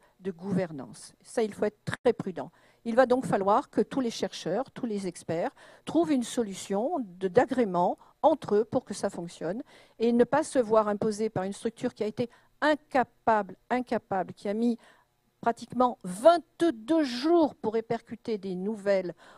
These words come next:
auprès des citoyens européens, c'est-à-dire la période qui a permis la contamination de la première vague,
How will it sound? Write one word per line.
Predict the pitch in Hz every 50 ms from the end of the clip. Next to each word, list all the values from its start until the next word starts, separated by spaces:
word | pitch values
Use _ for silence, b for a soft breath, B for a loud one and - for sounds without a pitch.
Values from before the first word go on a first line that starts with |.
| B B
auprès | 202 190 - - - 220 208 190 - - - 160 165
des | 180 165
citoyens | 165 - - - - 285 - - 262 233 214 214 202 196 - -
européens, | 202 180 196 185 - - 220 247 269
c'est-à-dire | 277 - - 202 - 190 185 196 208 196 - b b b b b
la | - 202
période | - 233 220 214 214 233 226 214 -
qui | - 202
a | 180
permis | - 214 196 202 208
la | 196 170 156
contamination | - - - 370 339 - 302 262 247 247 240 226 220 214 - - - 247 220 202 202 b b b b b
de | 214 285
la | 262 220
première | - - - 196 190 185 170 165
vague, | 170 180 185 190 202 220 226 262